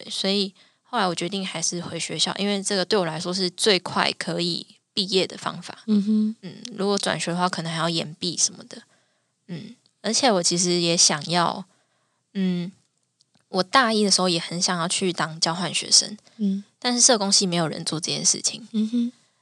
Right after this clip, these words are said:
Speaker 1: 然后我觉得我想要回去，也是因为我想要做这件事情。嗯，我想要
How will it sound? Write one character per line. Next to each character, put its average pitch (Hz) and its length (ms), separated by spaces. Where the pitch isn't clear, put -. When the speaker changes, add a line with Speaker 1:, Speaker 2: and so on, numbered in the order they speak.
Speaker 1:
然 175 160
后 190 300
我 180 140
觉 170 240
得 175 360
我 180 160
想 180 180
要 175 120
回 165 180
去， 180 220
也 - 100
是 - 140
因 170 80
为 170 80
我 160 240
想 - 260
要 170 340
做 185 160
这 170 80
件 170 180
事 - 140
情。 - 260
嗯， - 260
我 180 80
想 185 180
要 160 60